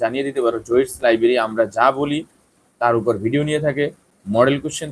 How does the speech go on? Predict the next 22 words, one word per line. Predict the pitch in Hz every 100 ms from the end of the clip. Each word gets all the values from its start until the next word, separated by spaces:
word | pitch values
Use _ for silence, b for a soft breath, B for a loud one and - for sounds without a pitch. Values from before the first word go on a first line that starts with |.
| 147
তৈরি | 147 147
করে | 151 151
থাকে | 147 147
প্রশ্নের | 147 151 - 151 143
জন্য। | 147 151 160 _ _ _ _
এই | 160 175
সকল | 190 180 160 117 - - _ -
আলোচনা | 113 123 - 156
আমরা | 113 120 120
তোমাদের | 113 110 110 - - _ 110
YouTube | 127 135 -
চ্যানেল | 131 127 170 117
জয়িস | 110 113 -
লাইব্রেরির | 107 113 117
মাধ্যমে | 113 95 110 143 339 -
সবসময় | 104 - 110 110
তুলে | 120 123
ধরব। | 139 139 165 - _ _ _ _ -
ঈদের | 135 156 156
তোমাদের | 160 151 151 160 160 - _ _ _ -
ছুটির | - 151 151 160 151
জন্য | 160 165